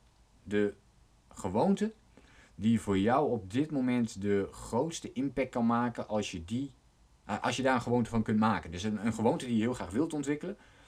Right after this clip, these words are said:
waar je de hele tijd tegenaan hikt. Misschien is dat eerder opstaan voor je, misschien is dat wel minder koffie drinken, misschien is dat wel niet meer snoepen. Wat het ook maar is, maar daar hik je tegenaan. En om is de komende dertig, misschien wel zestig dagen, misschien wel gewoon een kwartaal lang,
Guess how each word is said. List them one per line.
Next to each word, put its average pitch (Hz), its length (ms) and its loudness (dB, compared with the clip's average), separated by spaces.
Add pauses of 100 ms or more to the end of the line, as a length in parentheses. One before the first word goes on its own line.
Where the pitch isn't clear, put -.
(140)
waar - 80 -10
je 120 60 -4
de 120 60 -4
hele 151 120 -2
tijd 131 120 -4
tegenaan 123 420 0
hikt. 170 240 -2
Misschien 113 220 0
is 110 80 -2
dat 104 120 -6
eerder 110 300 -2
opstaan 123 380 2
voor 123 200 -4
je, 120 60 2
misschien 98 220 -2
is 98 60 -8
dat 110 100 -4
wel 101 120 -2
minder 107 220 0
koffie 143 360 -4
drinken, 120 440 -2
misschien 104 240 0
is 104 80 -4
dat 98 120 -4
wel 98 100 -2
niet 113 160 4
meer 120 140 4
snoepen. 151 440 -2 (260)
Wat 151 120 0
het 175 100 -2
ook 147 100 2
maar 120 140 -2
is, 190 140 -4
maar 123 100 -2
daar 139 160 0
hik 135 160 -12
je 127 60 -4
tegenaan. 120 440 -4 (240)
En 120 100 -2
om 143 200 -2 (220)
is 127 260 -8 (340)
de 117 100 -12
komende 165 520 2 (100)
dertig, 156 420 -2
misschien 135 240 -6
wel 117 100 0
zestig 165 400 -4
dagen, 143 340 -2
misschien 143 220 -2
wel 143 80 4
gewoon 139 160 0
een 117 40 -12
kwartaal 160 480 0
lang, 156 300 2